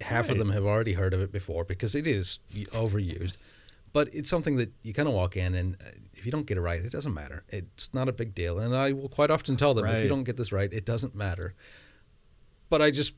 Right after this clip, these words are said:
Speaker 1: I wanna
Speaker 2: And
Speaker 1: see the
Speaker 2: that's a
Speaker 1: reaction to it, and that's a lot of what it is.
Speaker 2: But in a lot of ti-, yeah, but the opposite is that people will ask th-, those types of questions without that, that, you know, preface
Speaker 1: Yeah.
Speaker 2: of, <laughs> "This isn't that important, calm down, we're just playing."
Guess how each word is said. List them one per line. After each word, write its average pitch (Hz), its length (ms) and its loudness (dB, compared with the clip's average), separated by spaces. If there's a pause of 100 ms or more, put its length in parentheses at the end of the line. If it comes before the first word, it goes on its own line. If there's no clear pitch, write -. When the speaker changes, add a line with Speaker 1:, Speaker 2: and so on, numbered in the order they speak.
(160)
Speaker 1:
I 131 100 0
wanna 139 160 4
Speaker 2:
And 135 60 2
Speaker 1:
see 143 140 4
the 135 60 4
Speaker 2:
that's 143 140 6
a - 20 6
Speaker 1:
reaction 151 460 2
to 92 180 -4
it, 98 120 -2 (140)
and 127 320 -2
that's 170 220 0
a - 60 -4
lot 101 220 2
of 104 80 -2
what 92 140 0
it 92 60 -6
is. 92 220 -2
Speaker 2:
But 135 160 0
in 139 80 -2
a 135 40 0
lot 139 200 2
of 151 100 2
ti-, 120 120 -6 (840)
yeah, 101 260 0
but 92 160 -2
the 113 120 2
opposite 107 340 0
is 98 140 -2
that 98 220 -2
people 101 260 -4
will 92 80 -4
ask 92 180 -6
th-, - 120 -14
those 123 140 -4
types 98 240 -4
of 101 60 -6
questions 92 560 -6
without 120 500 -2
that, 95 400 -4
that, - 240 -10 (280)
you 113 120 -6
know, 87 240 -6
preface 110 420 -4
Speaker 1:
Yeah. 101 100 -2
Speaker 2:
of, 92 320 -6
<laughs> - 40 -20
"This 92 260 -4
isn't 110 220 0
that 98 160 0
important, 104 420 -2
calm 104 200 -4
down, 92 240 -4
we're 101 100 -4
just 104 160 -6
playing." 98 340 -6